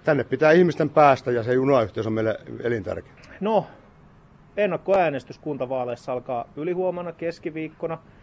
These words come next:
Speaker 2: Nyt on mahdollisuus sitten kunnan asioihin vaikuttaa myös täällä Rautjärvellä. Harri Anttila, minkälaisia asioita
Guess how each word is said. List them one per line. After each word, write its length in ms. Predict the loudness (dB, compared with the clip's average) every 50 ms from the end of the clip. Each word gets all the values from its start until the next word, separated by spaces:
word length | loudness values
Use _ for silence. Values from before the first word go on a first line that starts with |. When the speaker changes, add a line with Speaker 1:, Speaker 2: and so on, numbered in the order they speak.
| -20 -20 -18
Speaker 2:
Nyt 180 | -18 -16 -14 -12
on 60 | -10
mahdollisuus 600 | -10 -10 -10 -8 -8 -8 -8 -8 -10 -12 -12 -12
sitten 240 | -14 -14 -14 -14 -10
kunnan 320 | -8 -8 -6 -6 -6 -6
asioihin 440 | -8 -8 -6 -6 -6 -6 -6 -6 -4
vaikuttaa 500 | -4 -4 -2 -4 -6 -10 -10 -8 -8 -8
myös 240 | -6 -8 -10 -10 -8
täällä 260 | -6 -6 -4 -6 -6 -8 -12 -20 -20 -20 -20 -20 -20 -20 -14 -8
Rautjärvellä. 1000 | -2 0 2 4 4 2 0 -2 -4 -4 -4 -4 -4 -4 -4 -2 -2 -2 -2 -4 -4 -8 -14 -18 -16 -16 -14
Harri 320 | -8 -4 -2 0 2 2
Anttila, 320 | 0 0 -2 -2 -2 0 0
minkälaisia 600 | 0 -2 -2 -2 -2 -2 -2 -2 -2 -2 -4 -4 -6 -10 -20 -20 -20 -20 -20 -4 2
asioita 800 | 4 4 4 6 6 6 6 6 6 4 4 4 2 2 2 0